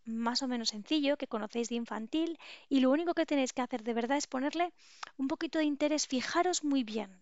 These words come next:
¿vale? Fijaros que cuando el signo está abierto, la parte que está abierta, siempre tiene que estar al lado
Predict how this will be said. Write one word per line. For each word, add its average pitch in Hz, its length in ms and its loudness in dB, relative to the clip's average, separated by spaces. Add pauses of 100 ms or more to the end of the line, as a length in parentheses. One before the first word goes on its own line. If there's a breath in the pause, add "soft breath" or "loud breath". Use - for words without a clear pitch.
¿vale? 302 300 -2
Fijaros - 640 0 (340 loud breath)
que 262 140 0
cuando 226 640 0 (280 loud breath)
el 226 140 0
signo 262 340 -2
está 262 320 0 (140)
abierto, 247 840 2
la 269 120 0
parte 226 280 -2
que - 80 -8
está 220 260 0
abierta, 262 560 2 (580 soft breath)
siempre 262 540 4
tiene 233 220 0
que 240 100 -2
estar 302 360 2 (140)
al 233 300 2
lado 226 340 2